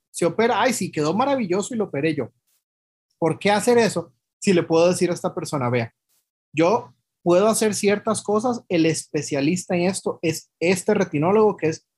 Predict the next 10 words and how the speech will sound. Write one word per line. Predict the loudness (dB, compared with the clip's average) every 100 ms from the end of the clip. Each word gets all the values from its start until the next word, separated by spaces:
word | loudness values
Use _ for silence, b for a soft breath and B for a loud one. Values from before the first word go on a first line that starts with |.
| _ _
mi | -4 0
compañero, | 0 2 2 2 2 2 2
es | 2 2
alguien | 0 0
a | -2
quien | -4
refiero | -6 -2 0
a | 0
los | -2
pacientes | -4 -4 -2 -4 -8